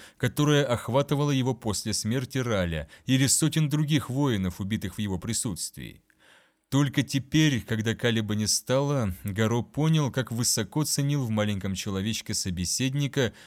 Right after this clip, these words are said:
слугу и товарища. В первое мгновение капитан решил бросить мешок в ближайший утилизатор и покончить с этим,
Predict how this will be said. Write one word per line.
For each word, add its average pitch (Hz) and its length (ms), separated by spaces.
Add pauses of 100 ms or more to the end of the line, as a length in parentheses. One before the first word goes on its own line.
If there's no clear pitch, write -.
слугу 98 760 (200)
и 98 100
товарища. 85 840 (720)
В - 160
первое 151 380
мгновение 143 600
капитан 139 480
решил 139 320
бросить 139 440
мешок 139 380
в 123 60
ближайший 127 520
утилизатор 131 720
и 139 60
покончить 131 580
с - 100
этим, 90 340